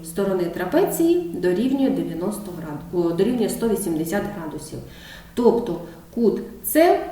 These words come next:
чому дорівнює? Сто вісімдесят градусів відняти кут Б. Е, кут Д. Підставляємо значення сто вісімдесят градусів. Сто вісімдесят градусів відняти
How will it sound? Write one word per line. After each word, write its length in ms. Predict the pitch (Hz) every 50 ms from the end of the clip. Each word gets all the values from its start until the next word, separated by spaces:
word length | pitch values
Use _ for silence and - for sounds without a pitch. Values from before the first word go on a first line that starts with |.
| - - - - -
чому 280 | - - 262 233 202 180
дорівнює? 540 | 165 170 165 165 165 165 165 165 170 170
Сто 240 | - - - 320 320
вісімдесят 580 | 294 294 - - 302 285 277 277 - - 403 359 339
градусів 580 | 330 330 320 320 330 311 - 330 311 - - -
відняти 480 | 185 180 175 190 208 233 - - - 240 - -
кут 280 | 175 180 180 - - - - -
Б. 200 | - 165 156 165 160 151 - - - - - - - - - - - - - - - - - - - - - - - - - - - - - - - - - - - - - 175
Е, 160 | 185 180 175
кут 400 | 175 - 226 208 - - 175 165
Д. 240 | 156 156 143 143 143 - - - - - - - - - - - - - - - - - - - - - - - - - - - - - - -
Підставляємо 720 | 233 214 233 233 240 233 226 220 202 185 180 180 175 175 180
значення 720 | 180 202 214 226 269 - - - 294 277 277 277 277 269 269
сто 300 | - - 269 262 240 233
вісімдесят 640 | 220 - - 214 214 208 214 220 214 - 202 185 180 180 196
градусів. 600 | 202 208 214 214 240 - - - - 294 294 311 - - - - - - - - - - - - - - - - - - - - - - - - - - - - - - - - - - 175 170 - - - - - - 170 170 170 170 - - - 170 170 - - - - - - - - - - - - - - -
Сто 260 | - - - - 233 233
вісімдесят 720 | 214 208 - 202 196 196 196 196 196 - 302 370 349 320
градусів 600 | 302 311 320 269 294 285 269 - 269 269 - -
відняти 560 | 190 190 180 175 180 185 196 214 214 - 220